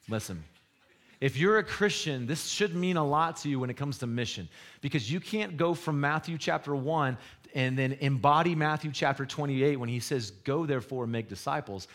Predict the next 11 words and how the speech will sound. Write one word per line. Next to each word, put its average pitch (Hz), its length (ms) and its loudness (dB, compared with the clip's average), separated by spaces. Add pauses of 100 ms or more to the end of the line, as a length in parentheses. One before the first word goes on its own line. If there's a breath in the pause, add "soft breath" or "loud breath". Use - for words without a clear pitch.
(140 loud breath)
until 123 180 -6
you 131 160 -2
have 139 220 -2
the 147 80 -6
transformation 127 760 -6
of 101 220 -6 (260 loud breath)
having 107 300 -4
a 107 40 -6
relationship 98 420 -6
with 85 100 -10
Jesus. 85 380 -12